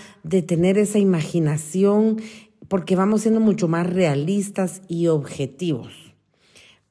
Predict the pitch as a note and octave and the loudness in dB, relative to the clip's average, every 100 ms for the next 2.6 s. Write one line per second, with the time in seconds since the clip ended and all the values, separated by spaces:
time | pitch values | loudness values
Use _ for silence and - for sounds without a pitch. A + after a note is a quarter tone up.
0 | - G3 F#3 F3+ - D#3 E3+ F#3 - G3 | -2 0 0 -2 -4 -4 -2 -4 -4 -4
1 | F3+ E3+ F3+ E3 E3 E3 E3 D#3 E3+ F3+ | -4 -4 -6 -6 -6 -4 -4 -8 -6 -2
2 | A3 B3+ G3 - - | 2 2 2 -4 -14